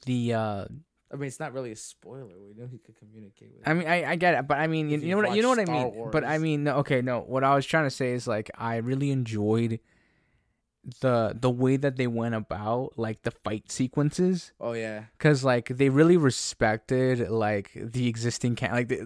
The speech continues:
Speaker 1: no one pulled out, like, a new force power.
Speaker 2: Oh, yeah.
Speaker 1: You know, 'cause, like, they've done that before, and then the fans are just in uproar where this isn't canon or that's not
Speaker 2: Oh,
Speaker 1: okay.
Speaker 2: yeah.
Speaker 1: And also, like, they kept Obi-Wan true to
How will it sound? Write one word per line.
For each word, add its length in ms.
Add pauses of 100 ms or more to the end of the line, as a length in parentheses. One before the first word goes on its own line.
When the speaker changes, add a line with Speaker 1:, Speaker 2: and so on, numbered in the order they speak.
(160)
Speaker 1:
no 180
one 180
pulled 240
out, 140
like, 180
a 60
new 160
force 360
power. 460 (240)
Speaker 2:
Oh, 140
yeah. 260
Speaker 1:
You 80
know, 140
'cause, 180
like, 280
they've 260
done 200
that 160
before, 400
and 140
then 80
the 80
fans 300
are 60
just 200
in 140
uproar 360
where 140
this 220
isn't 240
canon 380
or 80
that's 240
not 120
Speaker 2:
Oh, 60
Speaker 1:
okay. 300
Speaker 2:
yeah. 320 (240)
Speaker 1:
And 100
also, 320
like, 200
they 100
kept 300
Obi-Wan 840
true 440
to 400